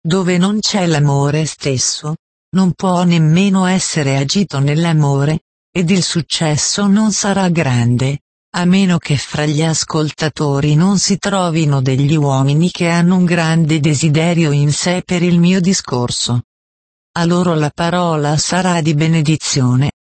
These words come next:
anche quando viene offerta da un cuore non colmo d'amore, ma è stata ricevuta nell'amore per me,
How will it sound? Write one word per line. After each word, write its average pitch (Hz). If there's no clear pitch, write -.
anche 196
quando 185
viene 175
offerta 160
da 147
un 147
cuore 160
non 165
colmo 175
d'amore, 147
ma 190
è 165
stata 165
ricevuta 151
nell'amore 147
per 165
me, 165